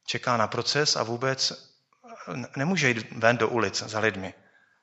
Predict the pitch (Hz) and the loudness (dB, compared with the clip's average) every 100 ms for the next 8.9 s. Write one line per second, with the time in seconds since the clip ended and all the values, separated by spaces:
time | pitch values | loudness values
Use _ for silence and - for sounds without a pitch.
0 | _ _ _ - - 107 104 113 - - | _ _ _ -20 0 4 6 4 -4 -16
1 | - 120 107 127 175 - - - - - | -10 -2 0 0 -2 -6 -10 -20 -20 -20
2 | _ _ _ _ _ - - 104 104 117 | _ _ _ _ _ -20 -8 0 0 4
3 | 139 139 - - - 165 151 120 - - | 4 4 0 -16 -2 4 4 2 -10 -20
4 | - - _ - _ _ _ _ _ - | -20 -20 _ -20 _ _ _ _ _ -14
5 | 113 104 104 104 104 - - - - - | -10 -4 -2 -2 -4 -16 -20 -20 -20 -20
6 | _ _ _ - - _ _ 120 123 147 | _ _ _ -20 -20 _ _ 0 2 2
7 | 175 151 135 - 156 147 151 156 147 - | 4 2 4 4 4 4 4 6 6 4
8 | 127 135 151 175 117 101 147 - | -2 2 2 4 4 4 2 0